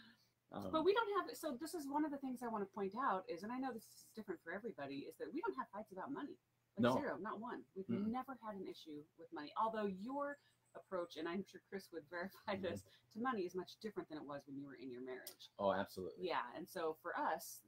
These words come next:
Speaker 2: doing it this way and having things separate, but where we both just pitch in, um,
Speaker 1: Y-, you know, I, y-, you brought up a great point. My approach to money is very different now than when I was younger. Because, again, when I was younger, I didn't know any better. I was modeling the, uh, habits I had learned from my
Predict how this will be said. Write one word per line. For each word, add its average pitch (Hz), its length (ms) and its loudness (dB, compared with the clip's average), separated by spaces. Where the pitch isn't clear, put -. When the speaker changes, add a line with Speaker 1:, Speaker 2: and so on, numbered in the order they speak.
Speaker 2:
doing 185 220 4
it 165 120 -4
this 175 200 -8
way 160 100 0
and 156 140 -2
having 165 240 -4
things 151 180 -6
separate, 156 460 -6
but 156 120 -12
where 151 160 -4
we 147 180 -6
both 160 220 -2
just - 180 -18
pitch - 200 -10
in, 151 240 -4
um, 143 420 -2
Speaker 1:
Y-, - 200 -4
you 156 100 8
know, 160 120 8
I, 135 180 6
y-, 143 120 2
you 135 100 2
brought 151 140 6
up 127 80 2
a 127 40 2
great 107 260 4
point. 92 220 -2
My 110 140 4
approach - 360 4
to 110 60 0
money 101 280 2
is 90 120 -4
very 98 200 4
different 90 280 -4
now 85 320 0
than 85 160 -4
when 82 100 -6
I 80 60 -4
was 92 180 -8
younger. 98 320 -4
Because, 123 220 4
again, 127 260 4
when 98 100 2
I 110 60 6
was 117 160 4
younger, 104 320 4
I 92 80 2
didn't 107 160 2
know 104 140 4
any 98 120 0
better. 92 240 2
I 85 40 2
was 82 100 -2
modeling 104 480 4
the, 95 120 4
uh, 85 400 -2
habits 98 240 -2
I 104 120 4
had 95 180 -2
learned 101 220 0
from 98 100 -8
my 82 80 -4